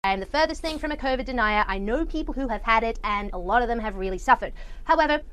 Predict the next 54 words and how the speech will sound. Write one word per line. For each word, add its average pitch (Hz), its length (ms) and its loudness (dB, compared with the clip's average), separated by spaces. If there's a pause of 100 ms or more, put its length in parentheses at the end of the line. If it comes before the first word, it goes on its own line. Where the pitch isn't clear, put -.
it 302 100 0
is 523 120 8
possible 370 400 6
for - 80 -6
two 311 160 -2
things 302 240 -4
to 294 60 -4
be 277 60 -4
true 233 180 -2
at 214 100 -2
once. - 300 6 (200)
And 285 100 -2
what 330 80 6
is 339 140 -4
also 320 380 4
true - 320 -6 (100)
is 247 120 -4
that 277 200 2
in 320 120 -2
addition 370 320 0
to 269 100 -4
being 226 240 -2
an 214 160 -6
attempted 277 400 -4
health - 260 2
measure, 202 320 -2 (240)
lockdowns 370 480 4
and 339 140 2
mask 262 240 4
mandates 247 400 0
have 220 180 2
the 202 160 -8
dual 359 300 0
purpose 285 380 6
of 185 220 -2
demoralizing, 320 760 4 (180)
dehumanizing, 262 800 -2
and 214 220 -2
impoverishing 285 800 4
the 233 80 0
general 202 280 -2
public, 349 380 4 (260)
thus 302 280 8
making 262 280 -2
them 240 120 -2
more 196 180 2
compliant 339 500 2
and 254 140 2
more 262 140 4
readily 214 300 0
dependent 180 360 -8
on 165 80 -8
the 160 60 -12
state. - 240 -8